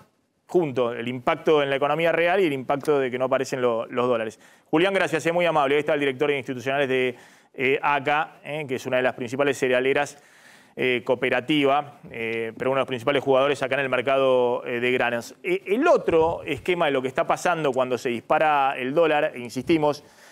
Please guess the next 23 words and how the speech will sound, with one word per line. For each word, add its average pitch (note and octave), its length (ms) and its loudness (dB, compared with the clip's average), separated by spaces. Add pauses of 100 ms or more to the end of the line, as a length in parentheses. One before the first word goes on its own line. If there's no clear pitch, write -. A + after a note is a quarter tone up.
(120)
no D#3+ 120 0
es G#3+ 80 -2
que - 80 0
este F3+ 240 2
dólar G3 560 2 (160)
de C3 200 -4
cuatrocientos D#3 640 -2
cincuenta D#3+ 500 0
sea D#3 240 0
todavía D3+ 420 2
un D3 280 -4 (200)
dólar D#3+ 280 2
de D3 200 0
crisis D3 320 -4
total. C#3+ 360 0
El B2 160 -2
dólar E3 480 0
de, C#3 580 -2
eh, A2 40 -8
julio F#3 460 4
de C#3 60 2
dos B2+ 200 0
mil C#3 600 0